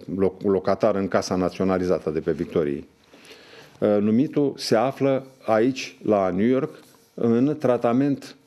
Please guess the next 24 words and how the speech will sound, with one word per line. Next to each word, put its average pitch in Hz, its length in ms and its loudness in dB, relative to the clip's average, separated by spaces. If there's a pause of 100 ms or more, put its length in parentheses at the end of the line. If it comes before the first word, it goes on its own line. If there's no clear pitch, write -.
(100)
oftalmologic, 120 880 0 (520)
adică 90 240 -2
pentru 95 240 0
vedere.” 95 460 0 (880)
Așa, 85 300 -2
și - 140 0
semnează 107 520 0
jos 101 420 -2 (880)
consulul 131 520 2
general 95 640 0 (200)
al 90 180 0
României, 113 500 0 (280)
G. 131 280 2 (180)
Petric 117 420 0 (260)
sau 95 200 -2
Petricu. 101 500 -2 (1400)
Dacă 113 560 0
cineva 120 340 0
e 110 40 0
curios, 127 500 -2
cred 123 200 0
că - 60 -2
o 127 40 2
mai, 117 260 0